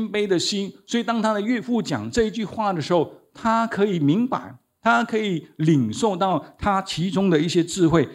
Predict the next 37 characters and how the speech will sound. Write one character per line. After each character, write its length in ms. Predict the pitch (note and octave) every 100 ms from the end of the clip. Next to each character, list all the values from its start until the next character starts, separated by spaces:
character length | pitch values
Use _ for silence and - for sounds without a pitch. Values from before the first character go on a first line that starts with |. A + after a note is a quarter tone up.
| - _
所 140 | -
以 40 | C#3+
他 140 | C#3
就 160 | C#3 C3 - -
听 340 | - D#3+ D3+ D#3+
从 240 | - G2+
了 300 | A2+ G2+ - _
他 200 | - G#2
的 80 |
岳 200 | A2 A2+
父。 180 | A2+ G#2+
阿 140 | G#2 G2+
们 180 | C3+ B2+
吗？ 280 | C3 C3 - -
所 120 | - B3
以， 200 | - - - _
然 140 | - G3+
后 100 | A#3+
我 120 | G#3+
们 140 | D#3
又 100 | A3
看 160 | A#3 A#3+
到 120 | A#3
什 140 | - E3
么 60 |
呢？ 120 | F3 F3 - _
在 180 | - C4
贵 400 | A3 - D4+ A#3
人 160 | F#3 A3
的 100 | A3+
指 300 | - A3 A#3
导 200 | F#3 C3+
的 120 | E3+
里 140 | D#3
面， 200 | D3 G#3+
除 240 | F3 - B3
了 180 | A#3